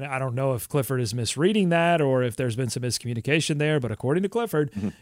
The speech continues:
Speaker 1: Kelly does not care whether he starts or comes off the bench. The problem is that Kelly Oubre plays a lot differently when he's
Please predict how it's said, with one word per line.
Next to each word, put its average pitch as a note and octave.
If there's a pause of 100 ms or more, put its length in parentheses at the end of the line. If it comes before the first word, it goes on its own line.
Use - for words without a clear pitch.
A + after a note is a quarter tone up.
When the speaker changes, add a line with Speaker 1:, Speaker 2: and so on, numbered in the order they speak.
Speaker 1:
Kelly D#3
does B2+
not D#3+
care E3
whether C#3
he B2+
starts C3+
or A#2+
comes B2+
off A2+
the A2
bench. B2
The B2+
problem D#3
is A2 (540)
that D3+
Kelly G#3
Oubre E3+
plays F3+
a D#3
lot C#3+
differently B2 (340)
when C#3+
he's C3